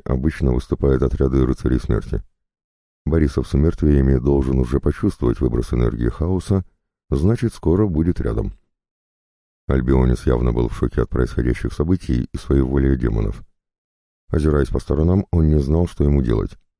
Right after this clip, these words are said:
Твари хаоса могут заговорить голову, клясться в верности, а потом резко вырвать сердце с неизменной улыбкой на лице.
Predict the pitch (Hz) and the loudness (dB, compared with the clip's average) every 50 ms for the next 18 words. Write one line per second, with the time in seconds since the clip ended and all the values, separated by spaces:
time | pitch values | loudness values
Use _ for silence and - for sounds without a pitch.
0 | _ _ _ _ _ _ _ _ _ _ _ - - 113 113 110 98 - - 113 | _ _ _ _ _ _ _ _ _ _ _ -2 0 2 2 2 2 2 0 0
1 | 113 110 95 - - 87 90 90 87 82 73 76 78 76 80 80 82 85 78 71 | 2 2 0 0 0 2 2 2 2 2 2 2 2 2 2 2 2 2 0 0
2 | 69 80 95 98 82 64 57 52 50 50 - _ _ - 62 60 62 58 - - | 0 0 2 2 2 2 0 -2 -4 -6 -8 _ _ -4 -2 -2 -2 -2 -4 -6
3 | - 64 58 71 85 78 76 62 60 - - 64 60 - _ _ _ _ _ _ | -6 -4 -2 -2 -2 0 0 0 -2 -2 -4 -4 -4 -4 _ _ _ _ _ _
4 | _ _ _ _ _ - - - 107 107 113 104 95 98 95 - - 82 80 82 | _ _ _ _ _ -2 0 0 2 4 4 4 4 2 2 0 -2 0 2 2
5 | 80 76 69 - - 92 85 80 - - 67 - - 67 69 65 64 67 73 73 | 2 2 0 0 0 0 0 0 0 -4 -4 -2 0 0 0 2 2 2 2 2
6 | 71 69 69 67 - - 69 64 60 58 - - 62 62 64 62 62 64 - - | 2 2 2 0 -2 -2 -2 -2 -2 -2 -2 -2 0 0 2 2 0 -2 -4 -4
7 | - 53 - | -6 -6 -6